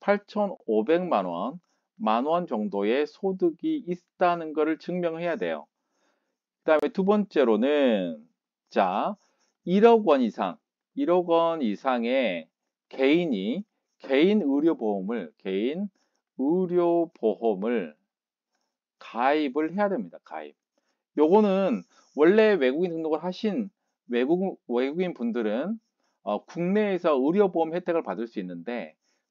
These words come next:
디지털 노마드로 들어오시는 분들은 해외에서 일억 원 이상 개인 의료보험을 별도 가입을 해야 돼요. 그래서 한국에서는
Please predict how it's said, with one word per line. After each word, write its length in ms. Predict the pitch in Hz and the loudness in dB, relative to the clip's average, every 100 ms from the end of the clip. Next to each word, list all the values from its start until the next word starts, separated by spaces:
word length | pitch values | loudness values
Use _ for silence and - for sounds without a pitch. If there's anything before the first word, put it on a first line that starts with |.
| - | -2
디지털 420 | 170 214 240 240 | 0 0 2 2
노마드로 440 | 143 143 175 180 | 4 2 2 0
들어오시는 400 | 160 151 147 156 | 0 -2 -2 -4
분들은 540 | 123 101 110 143 135 92 _ | -6 -4 -4 -4 -6 -8 _
해외에서 920 | - 233 233 220 139 110 170 143 82 - _ _ _ _ - | -4 0 2 2 0 -2 -4 -4 -6 -16 _ _ _ _ -6
일억 340 | 170 220 226 | 0 4 4
원 100 | 202 | 4
이상 440 | 131 - 139 95 78 _ _ _ | -2 0 0 0 -6 _ _ _
개인 380 | - 139 151 170 190 | -2 2 2 2 -2
의료보험을 640 | 233 254 180 123 117 262 | 0 0 0 -2 0 -4
별도 460 | - 120 131 - 226 | -4 -4 -2 2 0
가입을 480 | 135 101 104 113 127 | 2 -4 -4 -6 -6
해야 160 | 151 | -8
돼요. 220 | 98 80 73 _ _ _ _ _ _ _ | -8 -14 -20 _ _ _ _ _ _ _
그래서 260 | 143 135 139 | -8 -6 -4
한국에서는 920 | 226 247 240 208 156 135 160 214 | 0 0 2 0 2 0 0 -2